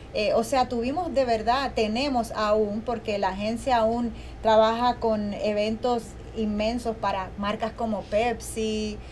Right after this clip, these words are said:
eh, eh, empresas farmacéuticas. Es, es bien, bien emocionante,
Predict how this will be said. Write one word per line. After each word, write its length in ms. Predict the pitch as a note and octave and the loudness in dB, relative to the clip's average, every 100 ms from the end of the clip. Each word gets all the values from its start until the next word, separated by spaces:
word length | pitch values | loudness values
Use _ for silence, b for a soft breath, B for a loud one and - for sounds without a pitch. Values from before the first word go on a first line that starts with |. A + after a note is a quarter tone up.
| b b | b b
eh, 400 | - G3+ G3 F#3+ D#3 - - - | -4 -2 -2 -4 -6 -12 -14 -6
eh, 260 | G#3 G3 F3+ | -4 -4 -6
empresas 500 | G3 G#3 G3+ A3 B3 | -4 -4 -2 0 0
farmacéuticas. 920 | A#3 A#3 G#3+ F3+ C4+ C#4+ - A3 G3+ G3+ - B B | 2 2 2 -2 0 0 0 0 0 -2 -12 B B
Es, 260 | - B3+ B3+ | 2 2 2
es 240 | B3+ A#3 | 0 0
bien, 380 | A3+ C#4 D#4 C#4+ | 0 0 2 0
bien 220 | C4+ D4 | 0 2
emocionante, 920 | D4 C4 B3 A#3+ G#3+ G3+ F3+ F#3 F3+ | 2 0 0 -2 -4 -4 -6 -6 -8